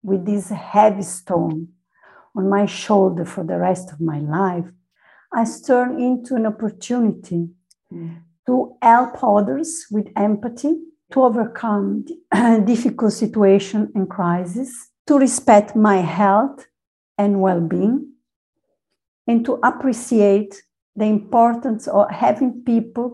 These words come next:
Speaker 1: close to me who understand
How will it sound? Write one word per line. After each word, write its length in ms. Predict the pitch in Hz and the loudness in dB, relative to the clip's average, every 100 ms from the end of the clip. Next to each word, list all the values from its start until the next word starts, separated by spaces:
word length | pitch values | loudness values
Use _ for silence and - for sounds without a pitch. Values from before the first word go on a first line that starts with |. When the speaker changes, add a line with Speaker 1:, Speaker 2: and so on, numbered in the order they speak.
| - | -2
Speaker 1:
close 280 | 233 233 233 | 0 0 -2
to 100 | - | -4
me 400 | 208 196 202 240 - _ _ _ _ _ _ _ - | 0 2 0 -2 -10 _ _ _ _ _ _ _ -4
who 120 | 233 | -2
understand 920 | 208 262 277 262 233 - 226 214 226 | 0 2 4 2 -2 -2 2 2 0